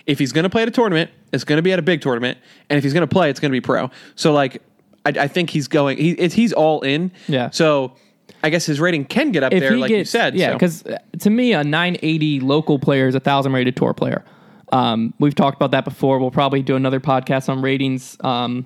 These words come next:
Speaker 2: later. We have some topics in mind with that, but so I, it depends on the type of tournament he plays, but I could definitely, definitely see a gain up there.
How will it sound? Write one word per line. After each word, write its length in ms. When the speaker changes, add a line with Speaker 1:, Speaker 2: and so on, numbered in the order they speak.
Speaker 2:
later. 280
We 100
have 180
some 120
topics 360
in 60
mind 220
with 120
that, 240
but 220
so 140
I, 220
it 100
depends 260
on 60
the 60
type 220
of 60
tournament 300
he 60
plays, 320
but 320
I 100
could 220
definitely, 640
definitely 360
see 340
a 80
gain 180
up 120
there. 220